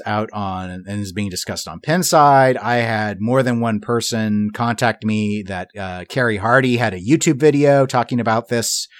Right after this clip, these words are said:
He was one of the Deep Six. Those are the six people that went down and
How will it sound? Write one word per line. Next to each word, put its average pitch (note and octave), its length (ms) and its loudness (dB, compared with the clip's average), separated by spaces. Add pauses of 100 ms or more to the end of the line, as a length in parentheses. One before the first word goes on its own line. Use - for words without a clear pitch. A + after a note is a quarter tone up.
(160)
He C3+ 100 0
was B2 160 2
one A#2 120 4
of A2 80 0
the F#2+ 60 -6
Deep F#2 260 -10
Six. - 540 0
Those F#2+ 220 -6
are F#2+ 40 -6
the F#2+ 80 -10
six - 280 -6
people G#2 300 -8
that F2+ 120 -10
went F2+ 160 -14
down F2+ 500 -10
and F2 400 -14